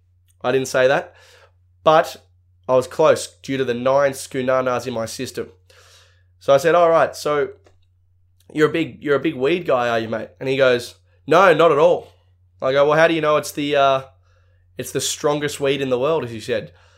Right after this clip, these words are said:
And he said, "Well, I went to Afghanistan and smoked it. Absolutely blew my head off, it did.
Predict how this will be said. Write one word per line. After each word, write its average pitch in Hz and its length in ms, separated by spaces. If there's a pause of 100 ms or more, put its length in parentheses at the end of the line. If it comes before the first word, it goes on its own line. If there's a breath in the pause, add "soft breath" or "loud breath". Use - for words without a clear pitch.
(420 soft breath)
And 123 80
he 135 60
said, 139 180
"Well, 147 140
I 143 80
went 160 200
to 165 60
Afghanistan 151 520
and 120 100
smoked 147 340
it. - 320
Absolutely 156 460
blew 147 260
my 135 140
head 143 120
off, 180 160
it - 120
did. 147 240